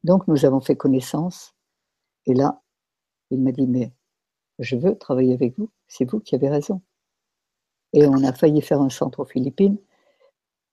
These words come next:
On, et là, il a acheté vingt-trois hectares de désert au Maroc, qu'il a irrigué pendant trois ans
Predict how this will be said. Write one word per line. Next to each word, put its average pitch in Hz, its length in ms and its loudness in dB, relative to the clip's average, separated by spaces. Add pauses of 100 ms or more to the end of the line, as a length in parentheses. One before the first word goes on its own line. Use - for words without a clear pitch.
(200)
On, 127 260 0 (100)
et 143 100 6
là, 170 240 4
il 143 160 4
a 135 60 2
acheté 135 480 0 (260)
vingt-trois 160 560 0
hectares 143 340 2
de 131 120 0
désert 151 440 2
au 123 60 0
Maroc, 123 480 -4 (2250)
qu'il 156 200 2
a 151 160 2
irrigué 151 680 2
pendant 135 240 -4
trois 135 340 -4
ans 165 180 -6